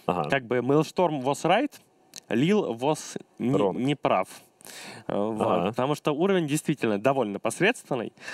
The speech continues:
Speaker 2: но мы этот момент уже обсуждали вчера, позавчера я тут был, уже обсуждали этот момент, ну, как бы, э, а с чего это он должен быть офигеть какой, э, высокий, если, первое,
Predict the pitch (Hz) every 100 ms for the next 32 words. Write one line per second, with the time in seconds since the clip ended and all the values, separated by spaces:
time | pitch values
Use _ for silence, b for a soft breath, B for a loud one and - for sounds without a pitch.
0 | B - 143 165 160 165 160 139 151 147
1 | 147 139 123 131 - 131 139 135 127 -
2 | - - 160 180 - 151 147 - 170 110
3 | 98 107 127 226 B B B 131 151 135
4 | 170 160 233 143 135 160 190 247 185 180
5 | 160 147 - 147 175 160 - - 156 -
6 | - 175 226 302 208 156 175 185 160 156
7 | 190 - 160 - 165 147 196 - 131 143
8 | 123 104 B B - 147 135 - 277 -
9 | 127 151 - 143 - _ - - 156 117
10 | 90